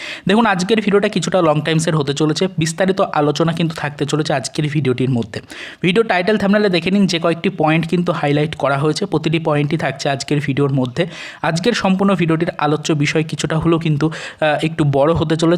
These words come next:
বিষয়টা কমপ্লিট করতে বা কভার করতে একটু বেশি কিন্তু টাইম আপনাদের ওয়েস্ট করতেই হবে। তো অবশ্যই কিন্তু মনোযোগ সহকারে ভিডিওটাকে দেখে নিন। আশা করি আপনারা যে কমেন্টগুলো আমাদেরকে অনবরত করে চলেছেন লাস্ট কয়েকটি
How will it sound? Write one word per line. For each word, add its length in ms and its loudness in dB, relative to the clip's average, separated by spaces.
বিষয়টা 380 0
কমপ্লিট 440 0
করতে 280 0
বা 140 0
কভার 260 0
করতে 240 -2
একটু 240 -2
বেশি 200 0
কিন্তু 200 2
টাইম 260 0
আপনাদের 380 0
ওয়েস্ট 240 -2
করতেই 340 -4
হবে। 200 -6
তো 60 2
অবশ্যই 320 2
কিন্তু 180 4
মনোযোগ 320 2
সহকারে 320 0
ভিডিওটাকে 420 0
দেখে 260 -2
নিন। 220 0
আশা 240 0
করি 160 2
আপনারা 240 2
যে 120 0
কমেন্টগুলো 480 2
আমাদেরকে 360 0
অনবরত 420 0
করে 240 0
চলেছেন 420 2
লাস্ট 280 -2
কয়েকটি 300 -2